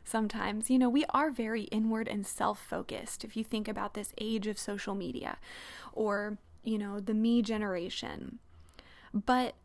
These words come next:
I wouldn't say that a lot of that is edifying. I wouldn't say a lot of that's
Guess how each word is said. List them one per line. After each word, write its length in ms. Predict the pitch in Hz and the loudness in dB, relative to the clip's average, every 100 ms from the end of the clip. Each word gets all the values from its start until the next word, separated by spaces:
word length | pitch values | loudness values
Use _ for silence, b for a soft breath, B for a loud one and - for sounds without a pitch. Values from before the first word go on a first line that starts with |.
| - | 0
I 160 | 226 294 | 4 4
wouldn't 300 | 311 320 285 | 4 4 2
say 180 | 262 247 | 2 2
that 140 | 233 | 2
a 80 | 220 | 0
lot 260 | 214 208 | 0 -2
of 120 | 214 208 | -2 -4
that 180 | 220 | -2
is 220 | 220 208 - | -2 -4 -2
edifying. 520 | 233 247 214 175 190 | 0 2 0 -2 -2
I 20 | 202 | 2
wouldn't 240 | 240 233 | 4 4
say 80 | 233 | 2
a 60 | |
lot 200 | 220 208 | 2 2
of 60 | 214 | 2
that's 200 | 208 | -2